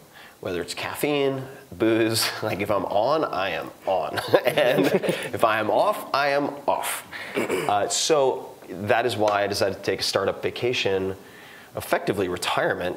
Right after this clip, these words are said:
a-, as of about nine months ago. I realized, for in-, this is just one example. I was drowning in email intros to founders and cold emails and pitches and this, that, and the other thing. Whether I do a hundred deals a year, ten deals a year,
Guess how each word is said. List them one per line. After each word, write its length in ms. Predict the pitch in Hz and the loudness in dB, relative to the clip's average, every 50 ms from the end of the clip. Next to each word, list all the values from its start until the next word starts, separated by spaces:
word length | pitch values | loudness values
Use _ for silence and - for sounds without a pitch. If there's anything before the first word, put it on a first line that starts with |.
| - - | -4 -2
a-, 260 | 85 69 98 98 - | -2 0 0 0 0
as 200 | - 98 95 90 | -2 0 0 0
of 100 | 98 95 | 0 0
about 240 | 98 98 92 90 87 | 2 0 0 0 0
nine 240 | 98 95 95 92 101 | 0 0 0 0 0
months 220 | 120 139 131 - | -2 -2 -2 -6
ago. 160 | - - - - - - | -10 -10 -14 -14 -8 -4
I 60 | 101 | -2
realized, 560 | 101 101 107 110 110 107 101 95 95 - - | 0 2 4 4 4 4 4 2 0 -4 -6
for 260 | - - - - 107 | -10 -6 -2 0 2
in-, 160 | 117 113 113 | 2 2 0
this 140 | 120 127 127 135 | 0 -2 0 0
is 80 | 135 | 0
just 160 | 123 120 - | -2 -2 0
one 180 | 104 107 110 107 | 0 2 2 2
example. 500 | 101 95 95 87 87 - - - - - - - - - - | 0 -2 -4 -4 -4 -6 -8 -10 -10 -12 -16 -20 -20 -8 -4
I 60 | 101 | -2
was 120 | 104 98 87 | -2 -2 -2
drowning 600 | 90 85 - 98 92 104 101 107 117 120 117 107 | -4 -6 -4 0 0 2 4 4 4 2 2 0
in 160 | 95 90 - | 0 -2 -2
email 280 | - 104 104 101 101 95 | -2 0 2 2 2 2
intros 640 | 87 95 101 - - 101 95 90 90 87 - - - | 2 0 0 0 2 2 2 2 2 0 -2 -4 -6
to 80 | - | -8
founders 680 | - - - 113 104 104 104 98 98 92 92 87 - - | -6 -4 -2 0 2 2 2 2 2 0 0 -2 -4 -6
and 500 | - - 87 87 85 82 80 85 85 - - | -6 -6 -4 -4 -4 -4 -4 -6 -8 -10 -10
cold 300 | - - 113 107 104 95 | -4 0 0 0 2 2
emails 440 | 101 98 95 95 87 90 90 87 - | 0 0 0 -2 -2 -4 -4 -6 -6
and 120 | 98 87 | -8 -10
pitches 400 | - - 123 117 - - 98 - | -6 -4 -4 -2 -2 -2 -4 -4
and 100 | 98 90 | -4 -6
this, 80 | 92 - | -4 -4
that, 60 | - - | -4 -2
and 80 | - | -2
the 60 | 110 | -2
other 100 | 120 120 | -2 -2
thing. 160 | 101 104 95 95 - - - - - - - - - - - - - - | -2 -2 -4 -4 -6 -12 -14 -14 -14 -16 -16 -18 -18 -20 -20 -18 -8 0
Whether 420 | 95 117 123 - 196 190 180 - | 2 2 4 4 4 2 2 2
I 140 | 131 127 120 | 0 0 0
do 600 | 110 85 101 107 101 101 98 95 98 95 - - - - - - | 0 0 2 2 4 4 4 2 2 0 -2 -8 -16 -20 -12 -8
a 60 | - | -8
hundred 440 | - - - - 127 127 139 160 151 | -6 -6 -2 -2 0 0 0 0 0
deals 280 | 135 143 147 143 139 147 | 0 2 2 2 2 2
a 60 | 139 | 2
year, 420 | 131 123 123 120 120 123 120 - - - | 2 4 4 4 2 0 -4 -8 -12 -10
ten 240 | - - 127 123 117 | -4 -2 0 0 2
deals 260 | 117 117 113 110 104 | 4 4 2 2 2
a 40 | 107 | 0
year, 320 | 101 101 101 98 98 98 | 2 2 2 2 2 0